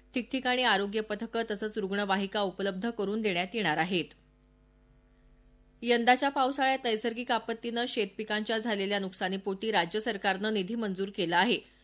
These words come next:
धाराशिव जिल्ह्यातल्या एक लाख त्रेसष्ट हजार सत्त्याण्णव हेक्टर क्षेत्रावरील एक लाख ऐंशी हजार सातशे शहाऐंशी शेतकऱ्यांच्या शेतपिकांचं नुकसान झाल्याचा अहवाल जिल्हा प्रशासनानं पाठवला होता. या नुकसानीपोटी दोनशे एकवीस कोटी एक्क्याऐंशी लाख तीस हजार रुपयांचा निधी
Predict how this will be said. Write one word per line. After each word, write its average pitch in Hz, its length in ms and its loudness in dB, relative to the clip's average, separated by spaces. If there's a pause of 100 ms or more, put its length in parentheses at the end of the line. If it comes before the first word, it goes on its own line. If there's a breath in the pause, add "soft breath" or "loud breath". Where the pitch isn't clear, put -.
(200 soft breath)
धाराशिव 233 420 2
जिल्ह्यातल्या 240 540 0
एक 208 280 -2
लाख 208 220 4 (100)
त्रेसष्ट 208 480 -4
हजार 220 380 2
सत्त्याण्णव 202 440 -2
हेक्टर 202 260 -4
क्षेत्रावरील 190 680 0 (380 loud breath)
एक 240 220 2
लाख 233 180 6 (100)
ऐंशी 208 260 -2
हजार 214 280 0
सातशे 208 360 -2
शहाऐंशी 196 440 -2
शेतकऱ्यांच्या 190 640 -2
शेतपिकांचं 214 640 -4
नुकसान 190 360 -4
झाल्याचा 180 360 0
अहवाल 214 380 4 (400 loud breath)
जिल्हा 226 240 2
प्रशासनानं 202 580 -2
पाठवला 185 460 0
होता. 180 280 4 (460 loud breath)
या 226 100 4
नुकसानीपोटी 247 720 -2
दोनशे 208 380 0
एकवीस 208 340 -4
कोटी 226 260 -6
एक्क्याऐंशी 202 540 -2
लाख 196 140 6 (140)
तीस 214 200 -6
हजार 196 180 0
रुपयांचा 185 420 -4
निधी 185 340 -2